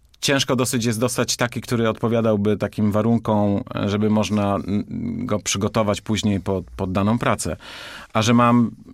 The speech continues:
e, z-, bardzo dobrego znajomego stolarza, to mi po prostu przygotował to idealnie. No, w-, założyłem sobie, że wezmę wymiar,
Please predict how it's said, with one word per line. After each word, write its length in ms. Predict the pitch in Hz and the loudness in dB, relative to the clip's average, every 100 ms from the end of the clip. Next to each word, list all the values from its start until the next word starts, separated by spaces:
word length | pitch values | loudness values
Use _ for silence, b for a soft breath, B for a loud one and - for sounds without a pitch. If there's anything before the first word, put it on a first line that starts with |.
| - | -6
e, 200 | 107 110 101 | 0 0 0
z-, 280 | 92 98 - | -2 -4 -2
bardzo 300 | 107 113 110 | 0 2 2
dobrego 300 | 110 110 110 | 2 2 2
znajomego 380 | 110 110 110 104 | 4 4 4 0
stolarza, 480 | - 107 104 107 95 | 2 2 2 2 0
to 160 | 110 | 0
mi 200 | 104 101 | 2 0
po 100 | 104 | -2
prostu 460 | 101 101 - 101 98 | -2 -4 -2 -2 -2
przygotował 440 | - 101 104 101 | -4 -4 -2 -2
to 100 | 95 - | -2 -4
idealnie. 800 | 127 131 120 113 110 131 165 196 B B B B B B B B B B 143 147 156 156 160 160 160 | 0 0 2 2 2 2 0 -2 B B B B B B B B B B -4 -2 0 0 2 2 2
No, 380 | 160 160 160 151 | 4 6 4 2
w-, 1000 | 147 - - - _ - - _ - 131 | -6 -12 -14 -16 _ -20 -20 _ -6 0
założyłem 360 | 143 131 151 131 | 2 4 2 2
sobie, 240 | 139 131 | 0 0
że 300 | 113 123 117 | 4 4 4
wezmę 300 | 117 113 110 | 2 2 2
wymiar, 480 | 107 107 104 98 | 4 4 4 2